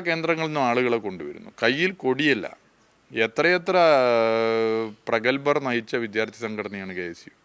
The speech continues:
കയ്യിൽ കൊടിയല്ല, കയ്യിൽ പട്ടികയും ആണി അടിച്ച പട്ടികയാണ്. അപ്പോൾ ഇതൊക്കെ പുതിയ തലമുറയിലെ കുട്ടികളെ അന്ധമായ എൽ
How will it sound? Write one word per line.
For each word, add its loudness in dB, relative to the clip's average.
കയ്യിൽ 0
കൊടിയല്ല, 0
കയ്യിൽ 0
പട്ടികയും -4
ആണി -2
അടിച്ച -8
പട്ടികയാണ്. -12
അപ്പോൾ -8
ഇതൊക്കെ -4
പുതിയ -2
തലമുറയിലെ 0
കുട്ടികളെ -4
അന്ധമായ -6
എൽ -2